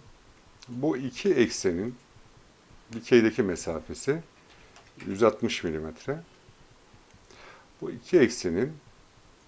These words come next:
yatay mesafesi ise seksen milimetre olacak. Sağ tuş, e, cancel'la çıktım.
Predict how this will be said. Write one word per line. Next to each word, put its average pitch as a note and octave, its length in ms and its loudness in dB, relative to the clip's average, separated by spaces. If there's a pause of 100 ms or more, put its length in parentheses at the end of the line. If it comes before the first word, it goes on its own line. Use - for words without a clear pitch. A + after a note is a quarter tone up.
(640)
yatay D3 300 4
mesafesi F#2 760 0
ise B2 220 -4
seksen B2 460 -2
milimetre D#2+ 480 -6
olacak. D#2+ 340 -6 (1500)
Sağ C3+ 360 8
tuş, - 380 -6 (560)
e, - 40 -14 (320)
cancel'la E2+ 420 -8
çıktım. - 540 -4